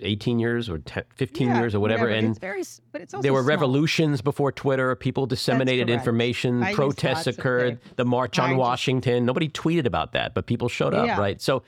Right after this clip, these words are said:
Speaker 2: Yeah, yeah, I, I, listen, I do think it's a great product for news delivery.
Speaker 1: Mm-hmm.
Speaker 2: Uh,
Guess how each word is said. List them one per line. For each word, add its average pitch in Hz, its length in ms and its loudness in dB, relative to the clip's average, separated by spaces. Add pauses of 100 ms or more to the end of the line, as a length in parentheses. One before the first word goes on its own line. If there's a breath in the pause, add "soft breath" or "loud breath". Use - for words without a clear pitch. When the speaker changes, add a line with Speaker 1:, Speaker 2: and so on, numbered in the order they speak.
(120 soft breath)
Speaker 2:
Yeah, 254 280 -4
yeah, 440 160 -2
I, 427 240 -2
I, 311 140 2
listen, 320 360 -2 (100)
I 254 200 0
do 254 240 -4
think 214 260 -8
it's 190 220 -14
a - 20 -8
great 180 300 -8
product 165 340 -8
for 165 80 -12
news 156 320 -12
delivery. 208 560 -12
Speaker 1:
Mm-hmm. 117 260 -2
Speaker 2:
Uh, 175 220 0